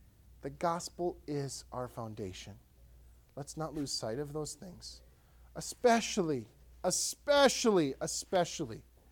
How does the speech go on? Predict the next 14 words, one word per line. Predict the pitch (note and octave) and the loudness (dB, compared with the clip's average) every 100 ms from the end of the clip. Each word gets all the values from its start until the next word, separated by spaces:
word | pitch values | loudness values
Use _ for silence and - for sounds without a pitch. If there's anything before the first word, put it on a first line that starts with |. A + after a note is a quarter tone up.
| _ - - - - | _ -20 -20 -16 -6
when | D#3 | 0
you | E3 F#3 | 4 6
are | D3+ | 6
out | - E3 F#3+ - | 4 4 4 0
in | D#3+ D#3+ | -4 -4
the | |
world, | C#3+ C3 A2 A2+ - - | -4 -4 -6 -10 -16 -8
in | D3+ | -4
the | C3+ | -2
workplace, | C#3+ F3 - E3+ D#3+ E3 - - - - - - - - - - | -2 -2 -4 -6 -4 -6 -14 -18 -20 -20 -20 -20 -20 -20 -8 4
wherever | E3+ F3 F3 | 8 8 8
it | E3+ | 0
may | D3+ | -2
be. | A#2 G#2 | -2 -6